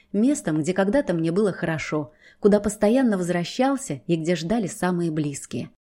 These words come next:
Желание избавиться от него притихло. Осталось лишь понять,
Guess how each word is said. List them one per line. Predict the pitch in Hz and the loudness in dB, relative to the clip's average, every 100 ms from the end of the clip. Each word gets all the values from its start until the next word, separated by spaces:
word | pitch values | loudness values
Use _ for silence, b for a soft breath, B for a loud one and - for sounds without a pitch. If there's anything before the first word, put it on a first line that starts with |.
| _ _ _ | _ _ _
Желание | 170 175 214 233 226 | -2 4 6 6 4
избавиться | 208 196 269 247 - | 2 2 4 2 0
от | 165 170 | -2 0
него | 180 | -2
притихло. | 247 175 - 165 151 147 147 _ _ _ | -2 -4 -2 -2 -2 -4 -10 _ _ _
Осталось | 190 196 247 247 226 | -2 0 4 4 4
лишь | 220 220 - | 2 0 2
понять, | 208 226 285 285 | 2 4 2 0